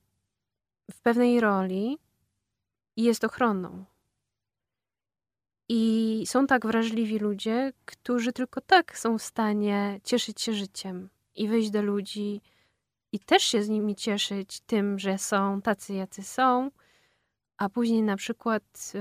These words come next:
w domowych pieleszach, gdzieś przy kimś, ko-, komu naprawdę ufają, czy gdzieś obok własnej mamy, czy, czy z babcią, z kim kto jest związany,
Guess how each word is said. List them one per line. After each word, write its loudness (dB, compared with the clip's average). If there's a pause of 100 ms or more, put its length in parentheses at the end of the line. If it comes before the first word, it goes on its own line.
(240)
w -8
domowych 2
pieleszach, -2
gdzieś -6
przy -8
kimś, -8 (100)
ko-, -4 (220)
komu 0
naprawdę 0
ufają, -2 (640)
czy -6
gdzieś -4 (340)
obok -4
własnej -2
mamy, 0
czy, -6 (300)
czy -6
z -6
babcią, -2
z -8
kim 0
kto -6
jest -2
związany, 0